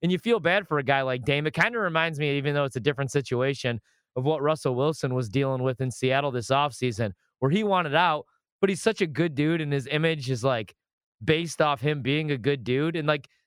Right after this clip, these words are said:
that's Dame. He doesn't want people in Portland hating him. You know what I mean? But also, he wants to win because if he doesn't win, how is his career gonna be remembered? Like, how do we remember Charles Barkley? "Oh, Barkley was a great player, but he never won a championship."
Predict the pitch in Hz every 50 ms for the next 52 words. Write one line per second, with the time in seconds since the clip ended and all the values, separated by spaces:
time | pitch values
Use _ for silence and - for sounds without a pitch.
0 | _ - - 214 202 139 123 143 190 214 175 127 131 156 196 220 202 202 175 156
1 | 135 - 147 147 127 139 139 123 113 - 135 143 151 127 131 117 101 - - 127
2 | 170 165 151 123 107 104 107 117 127 139 147 160 160 160 147 139 147 165 196 180
3 | - 180 220 233 220 - 190 180 185 180 - _ _ _ _ - 202 220 233 240
4 | 220 - - 185 170 233 277 254 185 156 147 - 185 160 170 135 160 165 143 185
5 | 208 226 208 202 170 156 151 151 151 143 - _ _ _ _ _ - - 175 202
6 | 208 196 160 175 156 - - 170 165 175 175 160 151 160 156 143 143 143 143 143
7 | 135 131 139 135 117 113 110 104 117 117 123 139 165 180 180 175 170 160 156 151
8 | 151 151 151 139 135 113 - - 139 139 139 127 113 - 131 127 135 131 - 113
9 | 85 - _ _ _ _ - 170 175 139 156 165 180 180 - 170 160 147 143 127
10 | 120 113 143 147 135 - - 147 147 143 135 120 131 127 123 135 131 139 135 131
11 | 135 131 110 - - 131 131 120 - 107 98 92 - - 95 82 -